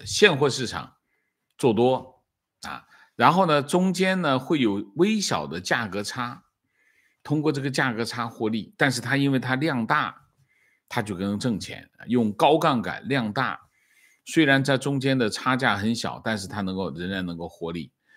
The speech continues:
这叫基-，叫基差交易啊。那华尔街投行估算，当前市场上的基差交易，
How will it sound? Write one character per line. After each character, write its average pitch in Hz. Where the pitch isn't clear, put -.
这 -
叫 95
基-， -
叫 104
基 120
差 113
交 110
易 117
啊。 -
那 147
华 147
尔 180
街 151
投 147
行 127
估 139
算， 127
当 214
前 135
市 139
场 78
上 117
的 95
基 123
差 117
交 117
易， 120